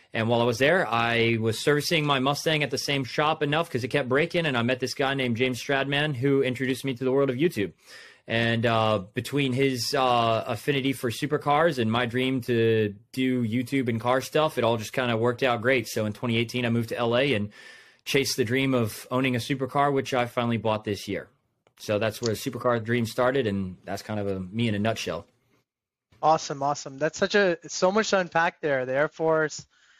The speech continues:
Speaker 2: you know, you just being into supercars and stuff. And I know, I noticed that, like, on your Instagram feed, you drive, like, a R eight. Is that your
Speaker 1: Yeah.
Speaker 2: personal supercar, or is that something you
Speaker 1: Yeah,
Speaker 2: just
Speaker 1: that's
Speaker 2: kind of
Speaker 1: mine.
Speaker 2: use? Oh, wow. Okay. So that was, like, my dream car growing up in high school. So great to know that you have it.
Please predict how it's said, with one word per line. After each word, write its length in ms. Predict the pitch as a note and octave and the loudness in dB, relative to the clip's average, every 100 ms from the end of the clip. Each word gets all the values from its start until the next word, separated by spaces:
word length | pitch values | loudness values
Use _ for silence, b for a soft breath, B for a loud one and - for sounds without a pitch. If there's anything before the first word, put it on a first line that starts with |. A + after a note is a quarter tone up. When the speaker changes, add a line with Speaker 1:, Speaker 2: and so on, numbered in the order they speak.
| b - | b -10
Speaker 2:
you 100 | D3 | -2
know, 160 | D3 | -2
you 340 | C#3 C3 E3 E3 | -2 -4 -4 -2
just 340 | D#3 D3 - | -4 -6 -6
being 300 | D#3+ D#3 D3+ | -4 -4 -6
into 160 | C#3+ C#3 | -8 -10
supercars 920 | - F3 D#3+ - D3+ D3 C#3+ C#3 - b b b b | -6 -2 -2 2 4 4 2 -2 -8 b b b b
and 120 | D#3 | -4
stuff. 200 | F3 E3 | 0 2
And 80 | E3 | 2
I 120 | E3 | 2
know, 260 | F3 A3 A3 | 4 4 4
I 140 | F3 | 4
noticed 380 | E3+ F3 G#3+ - | 4 4 2 4
that, 80 | E3+ | 2
like, 140 | D#3+ | 4
on 80 | D#3+ | 2
your 120 | D#3 | -2
Instagram 320 | D#3 E3 D#3 | -4 -4 -4
feed, 180 | D#3+ D#3 | -6 -8
you 80 | C#3 | -6
drive, 260 | C#3 D3 C#3 | 0 2 2
like, 140 | C#3+ | -2
a 40 | C3+ | 0
R 220 | C3 C#3 | 0 2
eight. 220 | D#3+ F3 - b b D3+ | 2 0 -6 b b -10
Is 140 | D3+ | 0
that 140 | F#3 | 4
your 120 | E3+ F3+ | 4 4
Speaker 1:
Yeah. 40 | |
Speaker 2:
personal 320 | F3+ F3 F#3 | 2 0 -4
supercar, 340 | - G3 F#3+ G3+ | -4 -4 0 4
or 180 | G3 | 4
is 100 | D#3+ | 4
that 160 | C#3 D3 | 2 -2
something 280 | D3+ D3+ C#3+ | -2 -8 -10
you 100 | C#3 | -2
Speaker 1:
Yeah, 120 | B2+ | 2
Speaker 2:
just 40 | A#2 | 4
Speaker 1:
that's 160 | C#3+ | 2
Speaker 2:
kind 40 | C3+ | 0
of 80 | |
Speaker 1:
mine. 80 | F#2+ | -2
Speaker 2:
use? 300 | - - B2 _ _ _ _ _ _ _ _ - | -4 -12 -18 _ _ _ _ _ _ _ _ 0
Oh, 160 | F#3 | 2
wow. 280 | D#3+ D#3 D3 | 4 4 4
Okay. 260 | D#3 D#3 C3+ | 2 0 -4
So 120 | D3 | 0
that 120 | D3+ | 2
was, 140 | E3+ E3+ | 4 2
like, 100 | E3 | 0
my 100 | D3+ | -4
dream 180 | C#3+ | -6
car 180 | C#3 D3 | -2 -2
growing 180 | C3+ C3 | -2 -4
up 140 | C3+ B2+ | -6 -6
in 60 | |
high 100 | C3+ | -4
school. 400 | C#3+ - C3 B2 b b b _ | -4 -4 -6 -6 b b b _
So 220 | - C#3 | -6 -6
great 260 | - E3 - | 0 0 2
to 100 | F3 | 0
know 60 | |
that 140 | D#3 C#3+ | 2 2
you 100 | D3 | 2
have 220 | D3+ D#3 | 2 2
it. 180 | D#3+ | -2